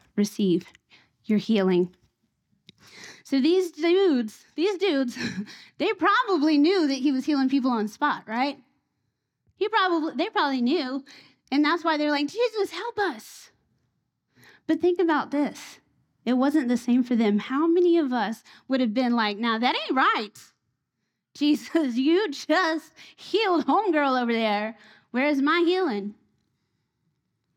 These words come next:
But they had to get up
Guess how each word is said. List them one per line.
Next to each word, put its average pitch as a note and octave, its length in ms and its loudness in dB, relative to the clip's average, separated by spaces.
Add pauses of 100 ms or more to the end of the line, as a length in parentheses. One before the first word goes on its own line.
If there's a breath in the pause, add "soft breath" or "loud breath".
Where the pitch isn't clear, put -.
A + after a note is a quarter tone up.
(120)
But A#3+ 300 0
they C4+ 300 2
had B3 600 -4 (760)
to - 160 -4
get G#3+ 260 0
up - 320 -4